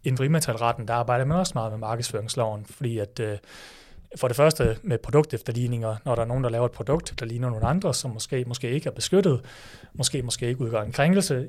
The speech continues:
jamen så, øhm, så ser man efter markedsføringsloven, er det god markedsføringsskik, er det i strid med god markedsføringsskik, at det her produkt er blevet produceret. Og det vi, som sagt, det vi beskytter gennem immateriel ret, det er jo også, det er jo den goodwill, der ligger bag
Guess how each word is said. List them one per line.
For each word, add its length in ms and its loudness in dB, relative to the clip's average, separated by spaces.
jamen 280 2
så, 300 4
øhm, 480 2
så 100 2
ser 140 6
man 120 6
efter 180 2
markedsføringsloven, 580 2
er 60 2
det 80 -2
god 160 4
markedsføringsskik, 800 0
er 80 2
det 80 2
i 40 0
strid 220 0
med 100 -2
god 140 0
markedsføringsskik, 760 -4
at 140 0
det 80 2
her 60 2
produkt 420 0
er 120 4
blevet 200 0
produceret. 460 0
Og 360 4
det 100 6
vi, 140 0
som 160 -2
sagt, 320 4
det 100 0
vi 40 0
beskytter 560 2
gennem 160 0
immateriel 380 0
ret, 200 0
det 80 -8
er 60 4
jo 100 4
også, 680 0
det 60 2
er 60 4
jo 40 4
den 80 4
goodwill, 320 4
der 60 6
ligger 180 0
bag 340 2